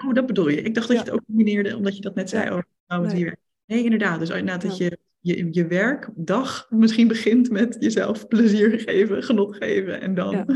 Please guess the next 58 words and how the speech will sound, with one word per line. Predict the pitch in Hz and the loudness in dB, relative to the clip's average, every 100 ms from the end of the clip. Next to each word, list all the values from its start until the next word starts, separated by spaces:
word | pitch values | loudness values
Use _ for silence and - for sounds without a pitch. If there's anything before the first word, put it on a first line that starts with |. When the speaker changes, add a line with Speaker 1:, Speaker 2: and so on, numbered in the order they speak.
| 269 | -4
Speaker 2:
en | 196 | -6
dat | 185 214 | -6 -8
meenemen. | 180 175 170 175 - 190 202 _ | -8 -8 -10 -10 -14 -16 -18 _
Ja. | 202 | -16
Speaker 1:
Ja. | 180 - _ _ _ | -16 -18 _ _ _
Speaker 2:
Ja, | - 196 | -6 -2
Speaker 1:
Mm. | 233 175 | 0 0
Speaker 2:
maar | 180 180 | -2 -4
dat | 185 | -8
is | |
weer | 202 | -10
een | 196 | -10
hele | 175 180 | -10 -12
andere | 170 175 165 | -10 -10 -10
practice, | - 165 - 233 - | -12 -12 -12 -14 -12
maar | 170 165 165 _ _ _ _ | -10 -10 -12 _ _ _ _
het | 175 | -10
is | |
wel | 196 208 | -6 -6
iets | 202 - | -6 -8
waar | 170 | -10
je | |
mee | 165 170 | -10 -12
kan | 165 | -14
spelen, | - - 196 165 | -14 -10 -10 -10
hè? | 165 | -10
Als | 247 214 | -14 -14
je | |
zegt, | 170 - | -18 -16
"Nou, | 202 180 170 185 | -16 -14 -14 -16
wat | 190 - | -18 -16
gebeurt | - 165 190 196 | -14 -10 -10 -12
er | |
als | 170 - | -14 -16
ik | - | -16
vanuit | 175 170 | -16 -16
verschillende | _ 170 170 170 170 | _ -16 -12 -12 -12
energieën | 165 160 170 170 160 - _ _ _ _ _ | -12 -12 -12 -12 -14 -18 _ _ _ _ _
wat | - | -12
Speaker 1:
Ja. | 170 | -10
Speaker 2:
neer | 196 | -10
ga | 185 | -14
zetten?" | 160 170 165 170 175 _ _ | -18 -20 -18 -18 -18 _ _
Ja. | 190 175 175 _ _ | -18 -18 -20 _ _
Speaker 1:
Heel | _ 196 190 | _ -14 -10
mooi. | 175 180 180 180 | -8 -10 -12 -10
Speaker 2:
Is | 196 | -10
dat | 208 | -8
Speaker 1:
Ja. | 226 | -8
Speaker 2:
niet | 254 | -8
ook | 247 | -10
wat | 226 | -10
jij | 220 240 | -10 -12
doet | 254 | -12
met | 220 | -14
de | 196 | -14
kaartjes | - 180 220 254 | -12 -12 -12 -16
nu? | 269 294 | -14 -14